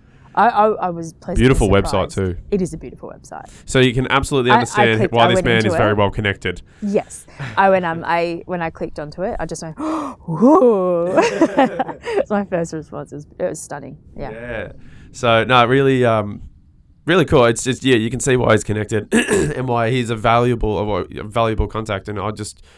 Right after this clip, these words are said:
Speaker 2: I'm so grateful to have been able to make his acquaintance and then actually to somehow have left enough of an impact that we,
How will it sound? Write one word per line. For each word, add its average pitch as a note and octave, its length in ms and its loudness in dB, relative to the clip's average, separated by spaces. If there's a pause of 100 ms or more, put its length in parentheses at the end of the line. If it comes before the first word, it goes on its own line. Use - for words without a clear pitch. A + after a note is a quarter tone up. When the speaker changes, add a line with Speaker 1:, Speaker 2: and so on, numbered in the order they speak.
Speaker 2:
I'm - 60 -20
so B2 160 -2
grateful G#2 480 -2
to G2+ 420 -4
have G2 340 -6
been A2+ 140 -2
able G#2 320 0
to G2+ 300 -4 (360)
make A#2+ 200 0
his G#2 100 -4
acquaintance G#2+ 580 0
and G#2 120 -2
then A2 100 0
actually G#2+ 540 0
to F#2+ 320 -4 (420)
somehow C#3 440 4
have A2+ 100 4
left G#2+ 180 2
enough G#2+ 220 -2
of G2+ 80 -6
an G#2 80 -4
impact G2 400 2
that G#2 100 -6
we, G2 440 -6